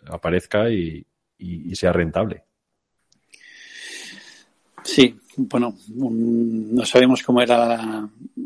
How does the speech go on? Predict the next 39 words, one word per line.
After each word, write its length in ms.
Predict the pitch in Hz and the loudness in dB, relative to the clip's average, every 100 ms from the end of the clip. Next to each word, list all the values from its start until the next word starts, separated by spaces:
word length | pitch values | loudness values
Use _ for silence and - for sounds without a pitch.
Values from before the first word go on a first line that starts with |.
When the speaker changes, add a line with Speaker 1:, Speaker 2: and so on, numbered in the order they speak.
| - | -8
Speaker 2:
eh, 680 | 120 113 107 107 104 107 107 _ _ _ - | -6 -6 -8 -10 -14 -16 -18 _ _ _ 0
Mozart. 580 | 127 123 - 117 117 113 120 - _ _ _ _ _ - _ _ _ _ _ _ _ _ _ _ _ _ _ _ _ _ _ | 2 2 -2 -2 -2 -4 -12 -14 _ _ _ _ _ -20 _ _ _ _ _ _ _ _ _ _ _ _ _ _ _ _ _
Speaker 1:
Ya. 200 | 104 90 - _ _ _ | -8 -8 -10 _ _ _
Speaker 2:
No, 100 | 139 | -4
igual 200 | 127 123 | -2 -2
sí 120 | - - | -4 -8
que 80 | 117 | -8
lo 60 | |
sabemos, 280 | - 104 104 | -6 -6 -6
perdona. 360 | - 110 95 - - | -4 -4 -4 -8 -10
<laughs> 600 | - - - - _ - | -10 -10 -12 -18 _ -4
Hay, 220 | 117 107 - | 0 0 -2
hay 160 | 110 | -6
cuadros. 580 | - 107 - 117 - - - - - - - | -4 -6 -2 -4 -4 -4 0 0 -2 -8 -10
Speaker 1:
Sí, 280 | - - 92 92 | -4 -2 -2 -4
habrá 240 | 95 92 95 | -2 0 2
cuatro 280 | 101 90 | 2 2
o 40 | 92 | 4
Speaker 2:
<laughs> 20 | |
Igual 200 | - 156 | 4 4
se 60 | 85 | 4
Speaker 1:
cinco, 100 | 82 | 2
Speaker 2:
puede 120 | 80 | 0
hacer, 200 | 139 143 | -2 -8
se 120 | 135 | -12
puede 200 | - - | -10 -4
Speaker 1:
cuatro 260 | 101 98 98 | 2 4 4
o 20 | |
Speaker 2:
hacer, 120 | 95 95 | 2 2
se 20 | |
puede 20 | |
Speaker 1:
cinco 140 | 90 | 2
Speaker 2:
hacer. 100 | 90 | 0
Speaker 1:
cuadros. 480 | 90 87 82 - - - - - - | 0 -4 -6 -12 -20 -20 -20 -12 0
No 80 | 101 | 4
tenemos 300 | 117 117 117 | 4 4 4
ningún 260 | 113 113 | 6 6
selfie, 520 | 107 123 123 123 117 113 | 6 4 4 4 4 4
pero, 280 | 98 92 | 2 2